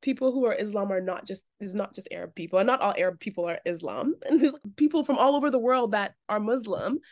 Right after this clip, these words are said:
And so inherently that is <laughs> racist, because you, you made a,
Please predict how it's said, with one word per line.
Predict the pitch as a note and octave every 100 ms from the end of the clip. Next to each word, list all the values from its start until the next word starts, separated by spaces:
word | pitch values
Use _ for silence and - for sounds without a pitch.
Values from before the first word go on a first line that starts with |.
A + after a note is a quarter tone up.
| - _ _ _ _ _ _ -
And | B3+ C4
so | A#3 C#4 C#4
inherently | B3 A#3 C#4 - B3+
that | A#3+ -
is | F#4+ D4
<laughs> | C4
racist, | D#3+ C4+ A#3 B3
because | C4 D#4 C4+
you, | B3 A#3 -
you | B3+
made | B3+ C4+ D4+ B3 -
a, | -